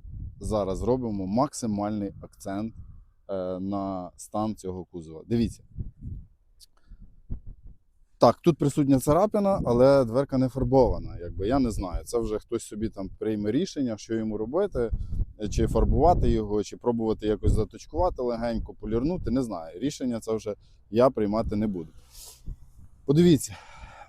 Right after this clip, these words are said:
ми детально будемо дуже б-, багато, е, акцентувати увагу на стан кузова.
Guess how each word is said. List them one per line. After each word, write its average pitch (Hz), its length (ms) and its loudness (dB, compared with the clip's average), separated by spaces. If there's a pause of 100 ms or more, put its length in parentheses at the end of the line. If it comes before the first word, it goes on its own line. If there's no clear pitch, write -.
(420)
ми 117 180 -2
детально 147 520 2
будемо 113 260 0
дуже 135 240 2
б-, - 400 4
багато, 110 520 0 (480)
е, 101 220 -4
акцентувати 104 760 -4
увагу 110 300 -2
на 95 100 -10
стан 98 240 -10
кузова. 85 320 -14